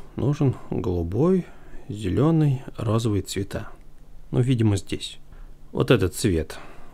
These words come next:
как раз нижний. Он находится слева, ну, либо спереди. Делаем обратный пиф-паф. Так, фиолетовый,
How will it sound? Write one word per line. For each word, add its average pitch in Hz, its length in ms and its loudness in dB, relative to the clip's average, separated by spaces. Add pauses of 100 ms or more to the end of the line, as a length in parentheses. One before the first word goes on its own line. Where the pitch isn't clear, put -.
(140)
как - 260 -6
раз - 260 2
нижний. 104 680 4 (380)
Он 90 160 0
находится 85 540 -2
слева, 113 380 0 (180)
ну, 175 80 0
либо 113 220 0
спереди. 107 720 2
Делаем 127 460 0 (220)
обратный 90 460 -2
пиф-паф. - 580 -10 (2750)
Так, 90 440 2
фиолетовый, 113 680 4